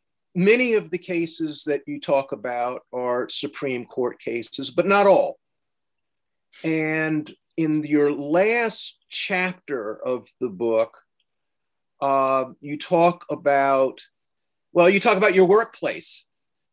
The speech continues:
You talk about the question of speech on campus and how that has become a real,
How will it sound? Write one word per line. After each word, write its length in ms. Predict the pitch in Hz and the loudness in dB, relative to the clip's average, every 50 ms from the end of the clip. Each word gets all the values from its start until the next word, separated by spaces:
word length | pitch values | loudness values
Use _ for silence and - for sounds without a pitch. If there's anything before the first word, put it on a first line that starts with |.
| _ _ _ _ _ _ | _ _ _ _ _ _
You 120 | 135 139 | -10 -8
talk 380 | 139 - 165 156 165 165 165 - | -2 0 2 2 2 2 2 0
about 440 | 175 - 156 151 151 151 151 151 | -2 2 2 4 4 4 4 2
the 60 | 151 - | 0 -10
question 680 | - - 208 214 208 - - - - 165 160 160 160 - | -6 -4 -4 -4 -4 -6 -8 -4 -4 -2 -2 -2 -6 -6
of 500 | - 135 135 143 143 143 143 139 135 135 - - - _ _ _ _ _ _ _ _ _ _ _ _ _ _ _ | -6 -4 -2 0 2 2 0 0 -2 -8 -14 -20 -20 _ _ _ _ _ _ _ _ _ _ _ _ _ _ _
speech 720 | - - - - 214 190 175 175 170 - - - - - _ _ _ _ _ _ _ _ _ _ _ _ _ _ _ _ _ _ | -14 -14 -4 0 0 2 2 0 -2 -6 -8 -8 -8 -12 _ _ _ _ _ _ _ _ _ _ _ _ _ _ _ _ _ _
on 440 | - 147 151 151 151 151 151 151 151 | -2 0 2 2 4 4 2 2 0
campus 840 | 151 - - 190 170 156 147 - - - - - - - - - _ _ _ _ _ _ _ _ _ _ _ _ _ _ _ _ _ _ _ _ | -2 -4 -2 0 2 2 0 -2 -4 -10 -10 -12 -12 -14 -14 -16 _ _ _ _ _ _ _ _ _ _ _ _ _ _ _ _ _ _ _ _
and 460 | 131 135 135 131 135 135 135 135 139 | -8 -8 -6 -4 -4 -4 -4 -4 -4
how 400 | - - 156 147 147 147 143 143 | -2 0 2 2 4 4 4 4
that 260 | 139 151 147 147 151 | 4 4 4 4 2
has 200 | 147 151 131 - | 0 -2 -4 -4
become 480 | - - 135 - - 147 135 131 123 123 | -10 -12 -14 -8 -4 -2 -2 -2 -2 -2
a 60 | 120 | -4
real, 800 | 117 113 123 135 139 139 143 143 139 139 135 135 135 135 127 | -4 -2 -2 -2 0 2 4 6 6 6 6 4 2 0 -2